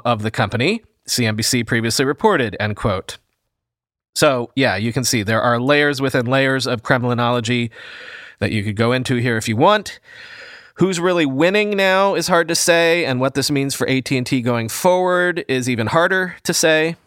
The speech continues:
As Edmund Lee at the New York Times tweeted, quote, "Activist investor Elliott was upset with Stankey's elevation to C O O last year and tried to stop his rise. Here's what Elliott says now.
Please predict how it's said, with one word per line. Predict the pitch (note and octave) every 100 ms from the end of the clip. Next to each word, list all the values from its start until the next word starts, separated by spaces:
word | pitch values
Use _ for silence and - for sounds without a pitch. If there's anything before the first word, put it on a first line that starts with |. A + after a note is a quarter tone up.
| _ _ -
As | G#2+ G#2 A2
Edmund | A#2 A2+ A2+ A2
Lee | A#2 A#2 A2+
at | A2+
the | A#2
New | A#2
York | A#2 -
Times | C3 B2 A#2+ -
tweeted, | - C3+ A#2+ G#2+
quote, | C#3 A#2+ - - - - - - - -
"Activist | G3+ A#3+ B3+ B3
investor | G#3+ F#3+ F#3+ - G3 F3+ E3+ -
Elliott | F3 F#3+ D3+ D#3 -
was | C#3+ C#3+ C#3+
upset | C#3+ - D#3 C#3+
with | C#3+ C3+
Stankey's | - - D3+ C#3+ C#3+
elevation | C3+ C3+ B2+ C3 - B2+
to | B2+
C | - C#3+ B2+
O |
O | B2+ A#2+ B2 A#2 A2+
last | - A#2+ C3+ B2+ -
year | B2+ D3+ A#3+ D3+ A2+ D#3 F3 _ _ C#3
and | C3
tried | D#3+ C3+
to |
stop | C#3+ D3 B2
his | B2 D3+
rise. | C#3 F#2 F2 - - - - -
Here's | C#3 C#3+ C3+
what | C#3+ C#3
Elliott | C3+ C#3 C3+
says | - D3+ C#3 F3
now. | C#4 C4 G2+